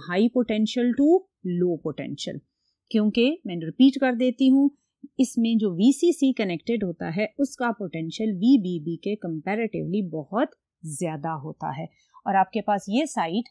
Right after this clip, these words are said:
कलेक्टर वाली हाई पोटेंशियल पर है और बेस वाली लो पोटेंशियल पर है। So कलेक्टर करंट का एरो इनवर्ड लगेगा from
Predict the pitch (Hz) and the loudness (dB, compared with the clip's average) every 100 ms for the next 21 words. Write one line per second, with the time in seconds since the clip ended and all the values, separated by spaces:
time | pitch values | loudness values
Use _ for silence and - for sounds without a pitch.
0 | _ _ _ 185 170 - 240 269 254 254 | _ _ _ -6 -6 -4 -2 2 2 2
1 | 311 _ - 156 156 208 240 247 294 269 | -2 _ -8 -6 -4 0 2 2 2 0
2 | 285 262 302 294 - 170 156 190 269 - | 0 0 -4 -4 -6 -4 0 2 0 -2
3 | 151 165 277 - - 185 208 208 156 143 | -4 0 0 -2 -8 2 4 4 2 -8
4 | 139 139 147 139 147 147 175 _ _ - | -8 -8 -12 -10 -12 -12 -16 _ _ -8
5 | 339 - 226 226 - 392 - 226 202 208 | -6 2 2 2 2 2 4 2 2 -4
6 | 208 - 170 185 277 - _ 220 214 220 | -6 -6 -6 -4 -6 -10 _ 0 2 2
7 | 294 247 160 156 151 170 247 - _ 208 | 0 0 -2 -6 -4 -4 -4 -8 _ -4
8 | 196 220 247 262 | 0 0 2 2